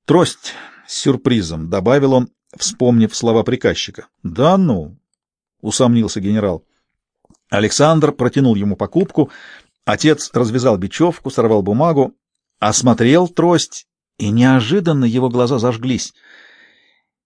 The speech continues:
Генерал с торжеством посмотрел на сына, нажал на какой-то завиток на рукояти и вынул из трости ослепительно сверкнувшее лезвие. «Трость со шпагой!» —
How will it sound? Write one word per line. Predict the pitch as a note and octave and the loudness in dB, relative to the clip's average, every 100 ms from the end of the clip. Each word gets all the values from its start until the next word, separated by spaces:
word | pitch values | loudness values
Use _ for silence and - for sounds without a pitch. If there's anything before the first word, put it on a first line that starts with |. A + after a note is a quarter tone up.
| _ | _
Генерал | - G#2+ B2+ D#3+ D#3+ - | -4 0 4 4 2 0
с | - | -6
торжеством | - A2 A#2 B2 C#3+ D3+ B2+ | -2 0 0 0 2 2 2
посмотрел | A#2+ A#2 C3 A#2+ | 0 0 2 2
на | A#2 | 2
сына, | - F3+ C#3 | 0 0 4
нажал | A#2 C#3 B2+ D3 G#2 A#2 | 4 2 2 2 2 2
на | A#2 | 0
какой-то | A#2+ C3+ A#2 A2+ | 0 -2 -2 -2
завиток | G2 B2+ C#3 A3+ A3 C3+ | 2 2 2 0 0 0
на | |
рукояти | A2 G#2+ G2+ F2 - - _ _ _ _ _ | -2 -2 -4 -4 -8 -20 _ _ _ _ _
и | C3 | 0
вынул | C3 G3 F3+ D#3+ | 4 4 6 4
из | D3 C3+ | 2 -2
трости | - D#3 G#3 - D3+ | 0 2 2 2 0
ослепительно | C3 - C3+ C#3+ - A3 E3+ D3 | 0 -2 -2 -2 0 0 2 0
сверкнувшее | B2 C3+ - D3+ - C#3+ | 0 -2 0 -2 -2 0
лезвие. | C3 F2 D#2 - _ _ _ _ _ _ - | 2 0 -8 -14 _ _ _ _ _ _ -6
«Трость | A#2+ E3 A#3 A3 | 0 4 4 2
со | F#3 F#3 | 0 0
шпагой!» — | - A#2+ F2 D#2+ | 2 0 0 -8